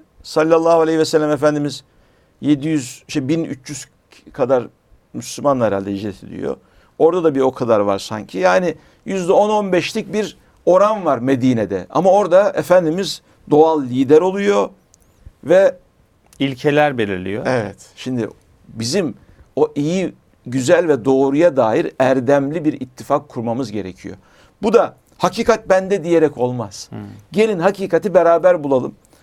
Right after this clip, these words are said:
Speaker 1: Bakın burada şöyle şöyle ilkeler var." diye o ilkeler üzerinde anlaşma iradesi. Dolayısıyla sadrı genişletmemize ihtiyacımız var. Yani bu birilerini yok sayarak, birilerini efendim böyle iterek olmaz yani.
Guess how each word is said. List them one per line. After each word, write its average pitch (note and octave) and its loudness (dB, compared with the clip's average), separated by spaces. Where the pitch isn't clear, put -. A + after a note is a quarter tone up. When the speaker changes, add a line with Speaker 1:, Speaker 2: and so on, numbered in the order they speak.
Speaker 1:
Bakın G3 0
burada F#3+ 0
şöyle G3+ 0
şöyle F3+ 0
ilkeler E3+ 2
var." B2 0
diye E3+ -4
o F#3 2
ilkeler E3+ 0
üzerinde D3+ 0
anlaşma C#3+ 0
iradesi. C#3+ 2
Dolayısıyla F3 0
sadrı D3+ -2
genişletmemize C#3+ -2
ihtiyacımız G#2 -6
var. - -20
Yani E3 0
bu E3+ -2
birilerini F#3 2
yok D3+ 2
sayarak, D3+ 0
birilerini D3+ 0
efendim C3 -4
böyle B2 0
iterek D3 0
olmaz A2 -4
yani. F2 -10